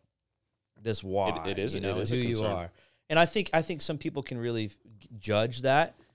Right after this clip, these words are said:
Speaker 1: on both levels, on both sides.
Speaker 2: That,
Speaker 1: And
Speaker 2: that is something that my wife and I discussed early on when we, when we first had this, uh, this idea of, of spinning this up. And by, and by the way,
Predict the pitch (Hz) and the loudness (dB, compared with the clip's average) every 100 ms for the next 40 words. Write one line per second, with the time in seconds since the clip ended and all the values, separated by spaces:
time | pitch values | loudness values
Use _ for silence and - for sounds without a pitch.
0 | _ - 107 98 110 107 - 104 95 90 | _ -6 -6 4 4 4 2 0 0 -2
1 | 87 95 90 101 98 - 104 92 90 120 | -4 -6 -2 0 0 -4 -4 -4 -4 -4
2 | 160 202 131 - 330 - 139 135 110 101 | -6 -4 -4 -2 0 0 0 -4 -6 -6
3 | 92 87 90 107 92 87 85 87 - 85 | -8 -6 -6 -8 -10 -10 -8 -8 -6 -6
4 | - - 90 87 85 85 82 85 90 90 | -8 -10 -10 -10 -10 -10 -12 -16 -14 -14
5 | 90 87 85 87 85 85 82 78 - - | -12 -14 -14 -14 -10 -10 -10 -12 -12 -16
6 | _ _ - - - - 80 85 85 82 | _ _ -14 -12 -16 -18 -14 -12 -12 -12
7 | - 78 - - 85 82 80 - 87 87 | -16 _ -20 -16 -14 -14 -14 -14 -12 -6
8 | 90 - 104 104 92 87 87 | -6 -6 -6 -4 -4 -4 -6